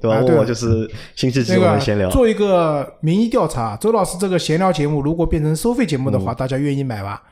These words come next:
Speaker 1: 嗯。
Speaker 2: 周老师因为最近因为没有工作嘛，
Speaker 1: 嗯。
Speaker 2: 想赚点外快，两块钱一集，
Speaker 1: 啊，
Speaker 2: 或者一块钱一集。
Speaker 1: 两块钱一集。啊，一块钱一集。
Speaker 2: 对啊，大家如果愿意买的话，到时候评论里面回复啊，那可能下一集就变成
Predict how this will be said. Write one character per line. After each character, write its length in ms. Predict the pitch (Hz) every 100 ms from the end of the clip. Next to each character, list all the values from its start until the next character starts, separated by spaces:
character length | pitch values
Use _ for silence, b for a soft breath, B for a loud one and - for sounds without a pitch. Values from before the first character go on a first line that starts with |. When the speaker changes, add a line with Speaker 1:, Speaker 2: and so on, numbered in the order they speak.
| b
Speaker 1:
嗯。 120 | 95 90 -
Speaker 2:
周 140 | - 175
老 100 | 156
师 140 | 139
因 100 | 165
为 60 | 160
最 120 | 170
近 480 | 160 160 147 131 123
因 140 | 143
为 60 | 147
没 100 | 160
有 80 |
工 160 | 156 156
作 160 | 165 156
嘛， 220 | 113 95
Speaker 1:
嗯。 100 | 107
Speaker 2:
想 220 | 87 123
赚 160 | 123 160
点 160 | 143
外 140 | 131 147
快， 200 | - - - - b b -
两 180 | 143 131
块 160 | 254
钱 160 | 262 156
一 120 | 127
集， 220 | 117 - - _ 117
Speaker 1:
啊， 80 | 104
Speaker 2:
或 100 | 98
者 180 | 170 143
一 100 | 175
块 200 | 202 330
钱 240 | 151 123
一 40 |
集。 180 | 120 -
Speaker 1:
两 40 | -
块 0 |
钱 0 |
一 0 |
集。 0 |
啊， 80 | -
一 80 | 107
块 160 | 160
钱 160 | 120 104
一 40 |
集。 40 | 117
Speaker 2:
对 40 |
啊， 40 | 131
大 140 | 160
家 100 | 156
如 140 | 151
果 100 | 156
愿 200 | 165 165
意 60 | 156
买 180 | 147 117
的 80 | 127
话， 160 | 147
到 120 | 135 139
时 140 | -
候 160 | 143 139
评 200 | - 139
论 140 | 151
里 80 | 131
面 140 | 123
回 180 | 127 117
复 160 | 120 147
啊， 160 | 107 117
那 100 | 131
可 160 | 113
能 120 | 123 131
下 240 | - 165
一 120 | 147
集 160 | 123 127
就 140 | 127
变 180 | 135 139
成 320 | 131 127 127